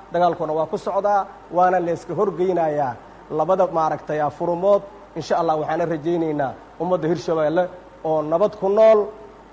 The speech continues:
si xurriyadana, ee, dantooda hadday cibaado tahay iyo hadday adduunyo tahay, hadday aakhiro tahayba, uga shaqaysa ayaa la gaari doonaa. Inta dhimata waxaan leenahay Ilaahay u naxariisto, inta dhaawacantana caafimaad degdeg Allah siiyo. Ee, runtii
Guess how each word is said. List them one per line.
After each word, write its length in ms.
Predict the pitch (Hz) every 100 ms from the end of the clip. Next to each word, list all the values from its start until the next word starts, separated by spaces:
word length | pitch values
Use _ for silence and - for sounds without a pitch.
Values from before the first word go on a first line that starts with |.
| - - - - -
si 200 | - - 214
xurriyadana, 680 | 196 180 180 214 185 147 120 - - - - -
ee, 200 | 160 156
dantooda 600 | 151 202 196 196 190 180 147 - - - -
hadday 240 | 151 185
cibaado 360 | 156 160 160 175
tahay 300 | 165 147 135 -
iyo 120 | 175
hadday 240 | 156 151 185
adduunyo 280 | 160 160 170
tahay, 200 | 165 151
hadday 160 | 147 185
aakhiro 340 | 160 160 170
tahayba, 360 | 170 156 151 113 - - -
uga 160 | 190 180
shaqaysa 420 | 156 156 151 175
ayaa 140 | 160
la 100 | 151
gaari 280 | 143 175 180
doonaa. 460 | 160 180 185 190 185 - - 180
Inta 180 | 175 175
dhimata 320 | 160 151 147
waxaan 280 | 143 147 165
leenahay 420 | 160 151 135 123 - - - -
Ilaahay 300 | 160 175 175
u 120 | 175
naxariisto, 580 | 190 175 190 190 185 196 185
inta 160 | 180 170
dhaawacantana 540 | 156 156 151 165 156
caafimaad 380 | 147 139 151 143
degdeg 240 | 165 151
Allah 260 | 151 170 196
siiyo. 340 | 185 196 202 202 190 - - - 160
Ee, 120 | 156
runtii 420 | 190 202 - 170